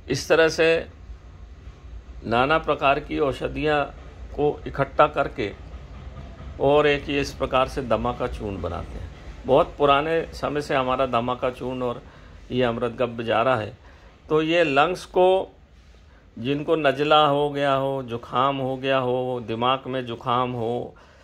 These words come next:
सर्दी हमेशा बनी रहती हो, नाक बहती रहती हो, खा-, बलगम हमेशा आता रहता हो, एक उम्र के बाद से आना शुरू हो जाता, खास करके, अ, जो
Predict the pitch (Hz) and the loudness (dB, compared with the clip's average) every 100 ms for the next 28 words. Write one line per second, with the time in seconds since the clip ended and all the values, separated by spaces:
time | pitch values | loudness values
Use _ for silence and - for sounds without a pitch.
0 | - - - 139 127 143 139 127 127 123 | -20 -20 0 2 4 2 0 2 0 0
1 | 123 117 120 127 120 120 127 120 120 117 | 0 2 -2 -2 -2 -2 -4 -4 -4 0
2 | 117 135 135 123 113 - 131 113 110 113 | 2 2 0 -4 -4 -4 -4 -4 -4 -6
3 | 113 107 110 - - - - - - - | -6 -4 -8 -12 -20 -20 -20 -20 -20 -20
4 | - - - 131 113 - 110 120 123 135 | -20 -18 -4 -2 -2 -6 0 2 4 2
5 | 135 113 123 120 127 117 - 123 110 107 | 0 -4 -4 -2 0 0 0 -2 -2 -2
6 | 117 117 131 131 131 135 135 139 131 127 | -4 -4 -6 -6 -4 -4 -4 -2 -2 -2
7 | - 135 120 127 127 123 123 110 117 117 | -2 0 0 -2 -6 -6 -4 -2 -2 -4
8 | 131 - 135 - 131 123 - 127 - - | -8 -8 -8 -2 -2 -2 -6 -6 -8 -20
9 | - - _ - - - 113 117 110 110 | -20 -20 _ -20 -20 -10 -6 -6 -6 -4
10 | 117 117 110 104 - | 0 0 0 -4 -10